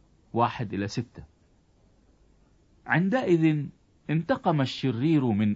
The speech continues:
أتباع المسيح بواسطة شاول، معلم الشريعة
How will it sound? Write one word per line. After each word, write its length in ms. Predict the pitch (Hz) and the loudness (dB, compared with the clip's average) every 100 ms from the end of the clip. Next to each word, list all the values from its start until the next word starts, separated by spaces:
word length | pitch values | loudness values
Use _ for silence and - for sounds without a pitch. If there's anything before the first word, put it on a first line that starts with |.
| - | -4
أتباع 500 | 98 - 123 131 92 | -8 -4 0 2 2
المسيح 800 | 95 90 92 - 110 92 - - _ _ _ _ _ _ | -2 -4 -6 -4 -2 -4 -6 -20 _ _ _ _ _ _
بواسطة 720 | 123 156 175 180 - 147 131 110 | 0 4 4 0 -4 -4 -4 -4
شاول، 640 | - 135 131 117 107 104 - _ _ _ _ _ | -2 0 2 4 2 0 -4 _ _ _ _ _
معلم 480 | 147 190 247 202 147 | 2 4 4 2 2
الشريعة 760 | 117 - 113 113 127 92 95 | 0 -2 -2 0 2 2 0